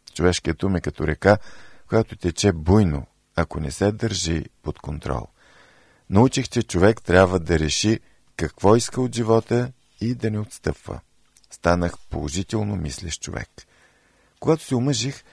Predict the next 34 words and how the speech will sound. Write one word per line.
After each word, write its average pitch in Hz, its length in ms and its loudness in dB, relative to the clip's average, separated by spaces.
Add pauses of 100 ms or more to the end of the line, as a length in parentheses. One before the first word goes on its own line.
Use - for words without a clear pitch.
(420)
знаех, 135 300 0
че - 120 -6
съпругът 120 460 -2
ми 104 120 -2
е 95 40 0
чудесен 110 520 0
млад 110 200 0
човек 104 260 -2
с - 180 -6
големи 85 340 0
заложби. 76 560 -4 (960)
Исках 98 300 -4
само 117 280 2
да 107 80 0
му 101 120 -2
помогна 98 400 0
да 87 80 -2
завърши 82 420 -4
колеж 87 320 0
и - 40 -6
да 73 120 -4
постъпи - 400 -6
в - 100 -16
юридически 76 420 -8
факултет. - 600 -10 (400)
Казах 76 360 -4
му, 127 260 -6 (260)
че - 160 -2
така 85 340 0
и 95 40 0
ще - 180 -6
направим. 64 500 -6 (960)
Нямахме 85 460 0
пари, 76 320 0